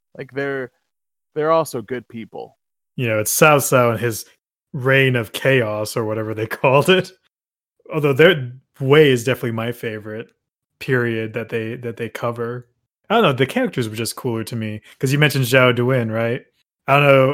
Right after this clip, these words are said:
Speaker 2: if you have, like, sat and read the lore as, as the loading screen was going before a level, but they talk about how Zhao Huduin, like, in one fight, how he gets that eye patch is he gets shot in the eye by an arrow.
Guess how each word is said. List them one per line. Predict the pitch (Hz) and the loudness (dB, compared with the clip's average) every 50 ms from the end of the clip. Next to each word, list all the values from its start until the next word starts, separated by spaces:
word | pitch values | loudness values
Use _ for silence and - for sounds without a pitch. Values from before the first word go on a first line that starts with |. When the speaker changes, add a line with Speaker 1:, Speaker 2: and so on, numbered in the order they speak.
| - - | -2 -4
Speaker 2:
if | 151 131 - - | -6 -6 -4 -4
you | 135 127 123 120 120 127 147 | -2 -2 0 0 0 -2 -2
have, | 156 - 123 110 101 | -2 -2 -4 -2 -2
like, | 135 117 110 - | -2 -4 -2 -4
sat | - - - 135 127 139 | -4 -2 2 2 2 2
and | 139 123 120 120 135 143 | 2 0 -4 -6 -8 -8
read | 123 120 123 123 123 123 | -4 -2 -2 -2 -2 -2
the | 117 117 | -4 -4
lore | 113 113 113 110 113 113 117 120 123 123 | -4 -2 -2 -2 0 0 0 0 0 0
as, | 110 110 104 107 120 - - | -2 -4 -4 -8 -10 -10 -8
as | 143 120 110 107 107 | -8 -8 -6 -8 -8
the | 101 110 | -8 -8
loading | 104 104 107 110 120 120 | -6 -6 -4 -4 -4 -6
screen | 123 - - 147 139 143 | -6 -6 -6 -4 -4 -2
was | 147 143 131 | -2 -4 -2
going | 131 156 147 147 156 156 156 156 160 156 160 _ _ _ _ _ _ _ _ _ | -2 0 0 0 0 0 0 -2 -2 -4 -6 _ _ _ _ _ _ _ _ _
before | - 123 - 143 131 | -10 -6 -2 0 0
a | 123 117 | 0 0
level, | 113 117 120 131 135 151 160 170 175 170 - _ _ - | 0 0 0 0 2 0 0 0 -2 -6 -12 _ _ -8
but | 123 131 123 117 120 131 131 | -4 -2 0 0 0 -2 -2
they | 131 131 | -2 -2
talk | 127 - 185 208 - | 0 0 0 0 0
about | 170 139 131 127 123 110 | 0 2 2 2 2 2
how | 123 117 | 0 -2
Zhao | 113 104 127 135 131 135 131 | -2 2 2 4 6 6 4
Huduin, | 120 139 139 123 127 127 131 123 123 123 120 | 4 0 0 -2 0 0 0 0 -2 -2 -2
like, | 113 110 107 | -4 -4 -4
in | 120 113 110 | -6 -6 -4
one | 117 131 135 135 123 | -2 -2 -2 -2 -4
fight, | - - - - 127 123 117 113 120 123 - - - - | -6 -10 -6 -2 -2 0 0 -2 -4 -6 -10 -12 -10 -4
how | - - 147 | 0 4 4
he | 143 | 4
gets | 127 147 143 127 - | 4 4 2 2 2
that | - 131 117 117 127 - _ _ _ - | 2 2 2 2 -2 -6 _ _ _ 0
eye | 165 208 208 | 2 2 2
patch | - - 131 113 110 113 - - | 0 -2 -6 -6 -6 -8 -8 -8
is | 135 113 104 | -8 -8 -6
he | - 127 | -6 -4
gets | 110 123 117 - | -4 -4 -4 -4
shot | - - - - 156 135 135 131 131 - _ _ _ - | -6 -8 -4 0 2 2 2 2 0 -4 _ _ _ -4
in | 151 131 | -4 -2
the | 123 123 123 | 2 2 4
eye | 127 135 139 135 | 4 6 4 4
by | 117 120 110 | 2 2 0
an | 110 113 | 0 0
arrow. | 123 156 185 165 127 110 104 101 107 107 120 | 0 2 2 2 2 0 -2 -6 -10 -12 -12